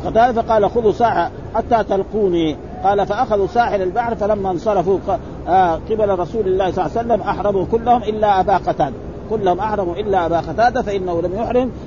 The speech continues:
فبينما هم يسيرون إذ رأوا حمر وحش، يعني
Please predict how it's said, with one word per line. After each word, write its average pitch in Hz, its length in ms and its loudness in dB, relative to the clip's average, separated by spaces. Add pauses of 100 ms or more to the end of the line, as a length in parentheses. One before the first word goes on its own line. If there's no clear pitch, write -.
(140)
فبينما 202 640 4 (240)
هم 220 120 -2
يسيرون 202 500 0
إذ 196 260 -2
رأوا 208 360 2
حمر 202 340 0
وحش، 202 300 2 (480)
يعني 190 300 2